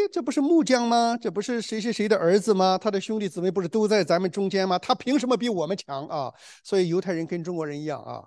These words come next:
别人比我们强可以，你比我强不行，是吧？这个外来的和尚好念经啊，这都是咱们，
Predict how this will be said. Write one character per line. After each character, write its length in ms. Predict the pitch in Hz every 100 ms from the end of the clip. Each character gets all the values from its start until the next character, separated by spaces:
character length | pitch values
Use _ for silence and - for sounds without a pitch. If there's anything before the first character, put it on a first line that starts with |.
| _ _ _
别 160 | 202 233
人 180 | 214
比 120 | 196 185
我 100 | 143
们 80 |
强 180 | 143 139
可 160 | 139 143
以， 160 | 123 -
你 200 | 139 127
比 140 | 180
我 100 | 170
强 220 | 120 -
不 80 | 120
行， 180 | - 120 _ _ _ _ -
是 60 |
吧？ 200 | 135 113 - - - - -
这 100 | 165
个 180 | 165
外 300 | 175 233 247
来 180 | 175 170
的 380 | 175 165 143 120
和 180 | - 147
尚 240 | 185 147 120
好 260 | - 135
念 220 | 143 160 143
经 260 | 156 165 165
啊， 180 | 127
这 100 | 120
都 100 | 127
是 60 | 139
咱 140 | 143
们， 100 | 143